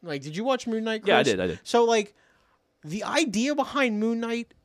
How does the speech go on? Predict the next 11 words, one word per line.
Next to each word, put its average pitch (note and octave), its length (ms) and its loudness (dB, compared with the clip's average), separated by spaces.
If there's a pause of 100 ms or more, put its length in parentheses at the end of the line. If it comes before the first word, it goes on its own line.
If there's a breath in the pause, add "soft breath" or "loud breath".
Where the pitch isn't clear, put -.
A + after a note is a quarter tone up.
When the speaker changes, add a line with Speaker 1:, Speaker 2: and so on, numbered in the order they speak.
Speaker 1:
is F3 320 2
awesome. D3 420 -6
Speaker 2:
Mm-hmm. A2 220 0 (320)
Speaker 1:
What B3+ 200 2
we D#4 120 4
get F4 180 -2
on D4+ 220 -2
screen E4+ 480 -4
from G3 180 -6
Moon E3+ 220 -4
Knight D3+ 300 -4